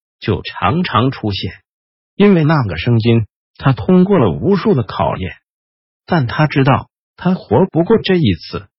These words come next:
他刚才经历的转变对他虚弱的身体来说是太大的负担。他成功了，但是代价却不是他愿意负担的。图书馆员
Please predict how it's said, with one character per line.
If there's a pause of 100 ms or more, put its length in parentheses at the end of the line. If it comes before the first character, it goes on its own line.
(520)
他
刚
才
经
历
的
转
变
对
他
虚
弱
的
身
体
来
说 (320)
是
太
大
的
负
担。 (560)
他
成
功
了， (300)
但
是
代 (160)
价 (260)
却
不
是
他
愿
意
负
担
的。 (280)
图
书
馆
员